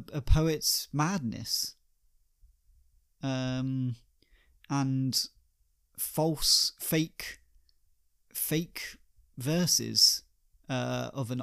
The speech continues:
old, of a bloody old song. Fake verses of an old song, that's what it would be termed. And now we move on to the final couplet, of course. "But were some child of yours alive that time,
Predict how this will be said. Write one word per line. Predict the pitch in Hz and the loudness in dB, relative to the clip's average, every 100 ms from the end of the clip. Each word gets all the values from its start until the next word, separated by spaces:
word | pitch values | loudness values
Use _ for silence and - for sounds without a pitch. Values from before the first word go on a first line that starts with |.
| - | 0
old, | 143 156 165 170 165 151 - - _ _ - - - _ _ | 2 4 4 2 2 -2 -6 -12 _ _ -20 -20 -20 _ _
of | 143 123 | -6 -4
a | |
bloody | 104 139 139 160 165 156 | -4 -4 -2 -2 -2 -2
old | 123 135 139 135 135 120 - - _ _ - _ _ | 0 0 4 4 2 0 -6 -12 _ _ -20 _ _
song. | - - 113 107 107 - - _ _ _ _ _ - | -6 -4 -4 -4 -8 -10 -20 _ _ _ _ _ -14
Fake | - - 175 - | -2 2 2 0
verses | 127 135 98 123 151 131 | -4 0 0 0 -2 -2
of | 113 | -2
an | 113 | -2
old | 135 135 | 0 2
song, | - 117 110 | 2 2 -2
that's | 131 - | -4 -6
what | 117 | -6
it | 110 | -6
would | 110 | -8
be | 101 | -8
termed. | 104 120 120 147 - - - _ _ _ _ _ _ - - _ - - | -8 -6 -4 -6 -10 -18 -20 _ _ _ _ _ _ -20 -20 _ -10 -2
And | 123 | 0
now | 127 147 151 139 | 2 2 2 0
we | 113 | 0
move | 113 117 117 | 0 0 -2
on | 120 120 | -4 -4
to | 113 | -8
the | |
final | 107 120 117 98 | -10 -6 -6 -4
couplet, | 165 - - | -6 -8 -10
of | - | -14
course. | - 113 143 - - _ _ _ _ _ - - - - - - - | -12 -10 -8 -8 -10 _ _ _ _ _ -20 -20 -20 -20 -20 -10 -4
"But | 139 113 | -4 -2
were | 135 165 180 | 0 0 2
some | - 147 135 | 2 2 0
child | 117 143 151 143 117 | -2 -2 -2 0 -2
of | 107 | -4
yours | 113 113 107 104 | -2 -2 -2 -4
alive | - 110 104 143 139 110 - | -6 -6 -6 -4 -4 -6 -8
that | 92 - - | -12 -12 -14
time, | 101 98 113 123 | -14 -10 -8 -10